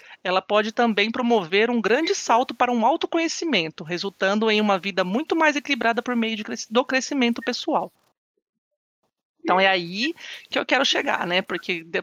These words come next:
a partir do momento que a gente faz reflexões, a gente se conhece um pouco mais e causa essa, essa,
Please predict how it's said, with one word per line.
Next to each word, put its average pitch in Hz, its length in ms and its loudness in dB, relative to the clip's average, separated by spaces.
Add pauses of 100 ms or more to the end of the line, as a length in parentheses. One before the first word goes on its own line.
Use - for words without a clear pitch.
a - 60 -6
partir 190 260 -2
do 220 80 0
momento 214 300 4
que - 80 -6
a 196 40 -6
gente 180 200 -8
faz 170 240 -2
reflexões, 339 800 0 (320)
a - 100 -4
gente 285 380 -2
se 294 160 -10
conhece 226 500 0
um 233 60 -2
pouco - 260 -6
mais 302 480 0 (400)
e 294 380 -2 (340)
causa 220 380 4
essa, 240 240 0
essa, 220 580 2